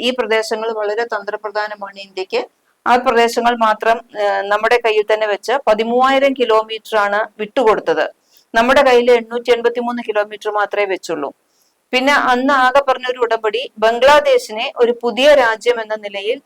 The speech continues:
നയതന്ത്രപരമായി പാകിസ്ഥാനെ കൊണ്ട് അംഗീകരിപ്പിക്കണം. കാരണം ബംഗ്ലാദേശും പാകിസ്ഥാനും തമ്മിലുള്ള യുദ്ധത്തിലാണ്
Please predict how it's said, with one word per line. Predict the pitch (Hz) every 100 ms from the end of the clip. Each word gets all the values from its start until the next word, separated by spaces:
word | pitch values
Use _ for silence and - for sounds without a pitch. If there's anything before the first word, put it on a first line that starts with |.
| -
നയതന്ത്രപരമായി | 214 214 226 240 262 247 220 202 208 285
പാകിസ്ഥാനെ | 240 214 226 214 214 196
കൊണ്ട് | 196 202 262
അംഗീകരിപ്പിക്കണം. | 247 220 214 190 180 151 98 - _ _ _ _ _ _ _ _ _ _ 160
കാരണം | 196 220
ബംഗ്ലാദേശും | 220 214 220 226 233 254
പാകിസ്ഥാനും | 240 220 226 - 226 226
തമ്മിലുള്ള | 226 226
യുദ്ധത്തിലാണ് | 214 214 220 220 208 226